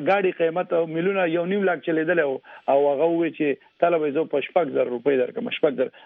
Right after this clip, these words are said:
د هغې وجه څه وه؟ په مخې ته له یو خس کې، آه، اکسیډنټ شوی و، بیا یې رخ کړی و. خو لکه مطلب دا دی چې ګاډی هر څومره یوز شو،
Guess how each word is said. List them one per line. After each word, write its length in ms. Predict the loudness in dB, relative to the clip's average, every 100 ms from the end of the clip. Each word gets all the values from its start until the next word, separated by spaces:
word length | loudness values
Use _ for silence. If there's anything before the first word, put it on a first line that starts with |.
| -2
د 40 |
هغې 180 | 0 2 0
وجه 160 | 0 -2
څه 60 | 0
وه؟ 100 | 0 0 -2
په 40 | -2
مخې 140 | -2
ته 60 | -2
له 100 | 0 0
یو 80 | 0
خس 140 | -2 -2
کې، 120 | -4 -4 -2 0
آه، 500 | 2 2 0 2 0
اکسیډنټ 400 | 0 -2 0 0 0
شوی 100 | 0
و، 180 | 0 -2 -8 -8 0
بیا 120 | 0
یې 80 | 0
رخ 120 | -4 -2
کړی 160 | 0 2
و. 60 | 0 -4 -16 -2
خو 120 | 2 4 4 0 -2
لکه 180 | 2 2 0 -8 _ 0
مطلب 220 | 0 2
دا 100 | 0 0
دی 100 | -4 -8 -20 -8
چې 100 | -2 -2 -2 -6 -2 2
ګاډی 240 | 2 2 0 2
هر 120 | 2 -2 _
څومره 240 | -4 -2 -2 -2
یوز 340 | -2 -2 -2
شو، 120 | -2